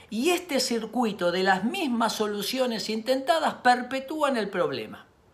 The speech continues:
Dijo un gran terapeuta americano, "El problema no es el problema. Son las soluciones intentadas que ayudan a perpetuar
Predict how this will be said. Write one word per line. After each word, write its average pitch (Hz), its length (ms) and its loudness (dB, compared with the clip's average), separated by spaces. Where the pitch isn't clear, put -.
Dijo 214 200 0
un 202 60 0
gran 196 180 0
terapeuta 180 500 0
americano, 180 600 -2
"El 185 120 2
problema 226 460 2
no 226 80 0
es 220 120 -2
el 202 120 -2
problema. 190 540 0
Son 320 380 0
las 277 180 2
soluciones 202 1120 0
intentadas 202 920 0
que 220 180 0
ayudan 202 560 2
a 160 140 -4
perpetuar 190 720 -4